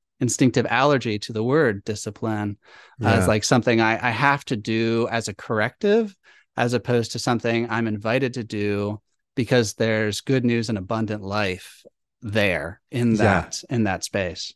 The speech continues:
Speaker 2: Yeah, yeah, I love that. And I know we're gonna get into this a little bit about the formation aspect, 'cause that, I think that is, like, so critical to this conversation. You, you reminded me of,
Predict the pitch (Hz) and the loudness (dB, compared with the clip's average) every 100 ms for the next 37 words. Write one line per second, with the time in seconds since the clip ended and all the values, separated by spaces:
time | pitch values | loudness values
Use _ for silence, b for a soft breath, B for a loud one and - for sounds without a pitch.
0 | _ 123 110 110 107 104 98 101 101 98 | _ 2 4 6 6 6 4 4 4 4
1 | 95 92 95 127 127 131 135 143 156 120 | 4 4 4 4 4 4 6 6 6 4
2 | 107 98 98 101 98 92 92 92 92 98 | 4 2 2 0 4 4 6 4 4 2
3 | - - 101 92 92 85 98 - 85 92 | 2 2 2 4 2 2 -4 0 0 -2
4 | - 113 110 113 95 110 107 101 - 110 | 2 0 2 0 4 2 2 -2 0 0
5 | 95 90 87 90 87 - 95 90 - 92 | 2 2 2 0 0 0 -2 0 0 0
6 | - 90 92 87 - - 85 82 - 82 | 2 0 2 -2 -2 -2 0 0 0 0
7 | - 98 104 B B B B B - 110 | 2 0 0 B B B B B 0 6
8 | 123 117 - 117 123 123 123 139 175 139 | 6 6 2 4 6 6 6 6 6 6
9 | 113 | 4